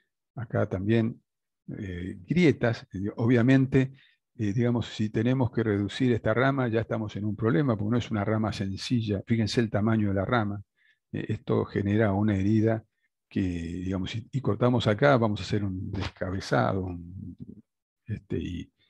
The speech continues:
y esto, por lo general, termina con un gran deterioro del árbol.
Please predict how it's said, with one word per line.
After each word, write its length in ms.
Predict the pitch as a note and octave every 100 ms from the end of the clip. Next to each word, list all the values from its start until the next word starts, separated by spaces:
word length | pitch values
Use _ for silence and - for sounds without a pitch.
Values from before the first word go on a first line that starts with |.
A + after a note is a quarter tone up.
| _ _ _
y 100 | A#2+
esto, 460 | G#2 - A2+ A2 - - _ _ _ -
por 140 | A#2
lo 100 | G2
general, 480 | F2 G2 A2 A#2 A2+ - _ -
termina 340 | G2+ G#2 G#2+
con 140 | G#2 G#2
un 120 | G#2+
gran 200 | A#2+ A#2+
deterioro 360 | G2+ G2+ G2+
del 120 | G2+ G#2+
árbol. 340 | F#2+ F2 -